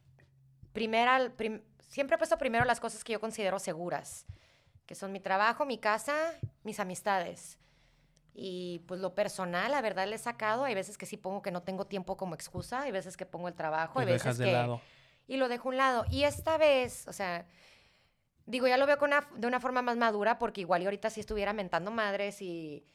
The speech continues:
Speaker 1: llorando y cortándome las venas, pero es la primera vez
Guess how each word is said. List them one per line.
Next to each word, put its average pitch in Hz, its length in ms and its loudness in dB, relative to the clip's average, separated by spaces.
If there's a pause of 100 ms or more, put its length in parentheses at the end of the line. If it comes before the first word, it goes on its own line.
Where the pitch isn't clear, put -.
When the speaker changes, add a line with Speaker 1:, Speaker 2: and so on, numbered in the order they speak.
(380)
Speaker 1:
llorando 196 400 0
y 214 40 -4
cortándome 220 480 -2
las 226 180 0
venas, 202 500 -2 (420)
pero 190 580 0 (440)
es 214 120 -4
la 262 140 2
primera 226 460 0
vez 196 560 -4